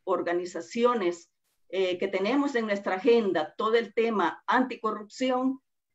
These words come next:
eh, es que estamos nuevamente integrándonos en este bloque de, de posibilidades, de exigencia frente en realidad a la, a la institucionalidad pública en general y del Estado.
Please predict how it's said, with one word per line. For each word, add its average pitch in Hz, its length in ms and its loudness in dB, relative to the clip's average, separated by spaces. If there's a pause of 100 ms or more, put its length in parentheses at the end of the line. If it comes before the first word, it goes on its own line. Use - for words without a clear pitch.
eh, 202 300 -2
es 226 200 -2
que 240 100 -2
estamos 233 540 -2
nuevamente 262 1040 4
integrándonos 208 760 -2
en 190 140 -2
este 208 240 -4
bloque 208 420 -2
de, 180 300 0 (220)
de 190 600 2
posibilidades, 233 1000 2
de 202 100 -4
exigencia 240 720 -2
frente 262 680 0 (180)
en 190 220 -4
realidad 196 680 2 (160)
a 185 180 -2
la, 170 500 0 (460)
a 214 160 4
la 233 580 2
institucionalidad 254 1300 4
pública 262 500 2
en 165 100 -4
general 175 440 -2
y 226 60 0
del 180 180 0
Estado. - 440 -6